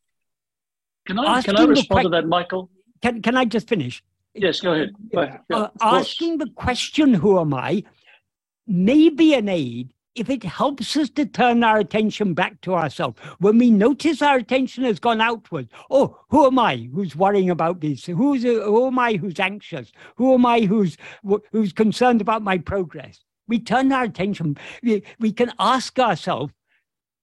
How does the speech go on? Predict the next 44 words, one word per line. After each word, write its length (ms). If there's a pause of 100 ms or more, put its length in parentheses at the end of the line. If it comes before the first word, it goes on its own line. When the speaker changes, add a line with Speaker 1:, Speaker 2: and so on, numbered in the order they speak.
(120)
Speaker 2:
as 180
an 240
aid 420
to 140
turn 360
our 120
attention 480
back 240
to 140
ourselves. 420 (240)
But 220 (100)
asking 500
ourselves 460
is 160
not 180
the 140
investigation. 880 (340)
Turning 440
our 160
attention 520
back 280
within 340
is 160
the 160
investigation. 960 (840)
And 180
you 100
said 220
about 260
the 80
mechanics, 800 (640)
this 320
is 160
all 160
the 120
mechanics 580
it 180
is. 200
The 200
only 480
thing 300
to 100
be 120
done 460